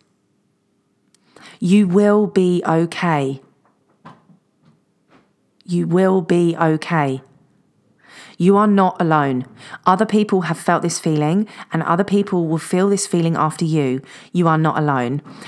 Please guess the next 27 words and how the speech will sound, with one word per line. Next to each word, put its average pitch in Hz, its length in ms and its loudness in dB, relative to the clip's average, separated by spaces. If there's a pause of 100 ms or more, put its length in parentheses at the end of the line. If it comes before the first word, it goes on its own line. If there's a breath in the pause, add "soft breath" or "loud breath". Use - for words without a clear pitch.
(100)
Your 202 220 2
experiences 185 720 -2
will 165 80 0
help 170 420 -4
grow 170 640 0
your 175 240 -2
strength, 147 640 -6 (260 loud breath)
your 175 300 0
courage. 147 640 -2 (920 loud breath)
It 202 140 0
will 202 100 2
give 185 320 0
you 165 460 0
and 170 200 -2
help 214 460 -2
you 156 260 0 (220 loud breath)
learn 202 460 2
from 165 180 -4
this. 151 380 -4
It 196 100 -2
will 196 120 -2
give 196 180 -2
you 190 100 2
lessons 180 520 -2
to 170 100 -6
take 170 260 -4
away. 143 460 -2